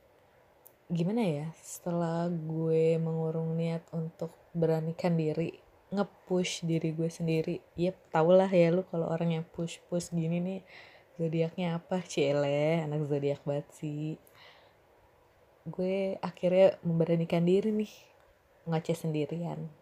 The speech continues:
Nggak apa-apa kali ya. Hmm,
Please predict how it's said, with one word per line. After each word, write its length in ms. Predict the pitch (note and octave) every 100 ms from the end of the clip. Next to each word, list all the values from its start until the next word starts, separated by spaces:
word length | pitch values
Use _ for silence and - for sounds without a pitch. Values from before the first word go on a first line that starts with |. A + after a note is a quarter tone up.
| -
Nggak 320 | D#3+ D3 C#3+
apa-apa 140 | - D#3
kali 240 | D3 D3 C#3+
ya. 160 | C3 C#3+ C#3 _ _ _ _ _ _ - _ _ _ _ _ _ _ _ _ _ _ _ -
Hmm, 720 | G3+ G3+ G3+ G3+ G3+ G3+ G3+